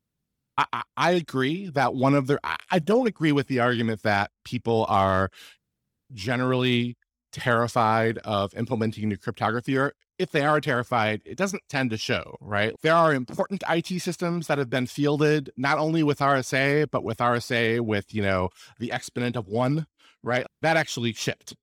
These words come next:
right? Somebody built that system with their own R S A and shipped you one R S A. It,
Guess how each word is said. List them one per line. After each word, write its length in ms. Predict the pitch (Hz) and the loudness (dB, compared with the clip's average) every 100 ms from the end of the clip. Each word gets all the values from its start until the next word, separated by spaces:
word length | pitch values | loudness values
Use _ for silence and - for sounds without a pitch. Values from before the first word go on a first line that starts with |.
| _ | _
right? 120 | 175 - | -6 -2
Somebody 300 | 170 160 147 | 0 2 2
built 260 | 131 175 | 2 0
that 200 | 147 - | -2 -2
system 460 | - 117 117 113 123 - _ | -6 -6 -4 -4 -6 -12 _
with 140 | 117 117 | -8 -4
their 180 | 127 123 | -2 0
own 120 | 139 | 0
R 160 | 127 120 | 0 -2
S 140 | - | -4
A 240 | 110 104 | -4 -4
and 140 | 95 104 | -4 -6
shipped 300 | - 123 - | -4 -4 -2
you 100 | 107 | 0
one 160 | 95 | 0
R 140 | 87 87 | 2 0
S 180 | 85 107 | 0 -2
A. 240 | 78 - - - - _ _ _ _ _ _ _ _ _ _ _ _ _ | -4 -6 -16 -20 -20 _ _ _ _ _ _ _ _ _ _ _ _ _
It, 100 | - | -18